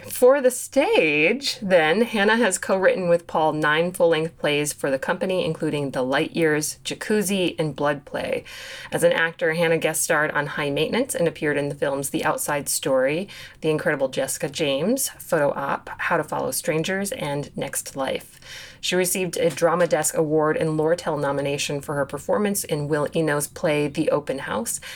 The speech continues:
and is on the faculty of the National Theater Institute. Now, Hannah has co-written her first produced feature film, Driveways, directed by Andrew Ahn.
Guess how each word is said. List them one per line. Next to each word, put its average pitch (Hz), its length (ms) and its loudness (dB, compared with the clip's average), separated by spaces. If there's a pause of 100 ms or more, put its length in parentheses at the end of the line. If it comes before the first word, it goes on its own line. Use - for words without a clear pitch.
(120)
and 160 60 2
is 160 100 2
on 156 120 2
the 151 60 0
faculty 185 480 -4
of 151 100 2
the 151 80 2
National 139 420 -2
Theater 135 320 0
Institute. - 760 -6 (400)
Now, 185 520 4 (120)
Hannah 208 320 2
has 208 260 2 (120)
co-written 233 460 4
her 214 240 0
first 196 340 -4
produced 165 380 0
feature 156 280 -4
film, 143 480 0
Driveways, 143 800 0 (300)
directed 147 320 0
by 139 160 2
Andrew 139 440 -2
Ahn. - 440 -4